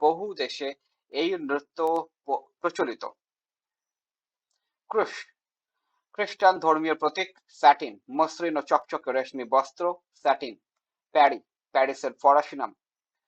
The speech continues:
প্যালেস রয়্যাল, রাজকীয় প্রাসাদ। পাঠ পরিচিতি।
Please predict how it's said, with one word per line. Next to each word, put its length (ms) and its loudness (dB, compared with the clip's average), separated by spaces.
প্যালেস 360 2
রয়্যাল, 340 4
রাজকীয় 500 0
প্রাসাদ। 400 -4
পাঠ 260 4
পরিচিতি। 440 -8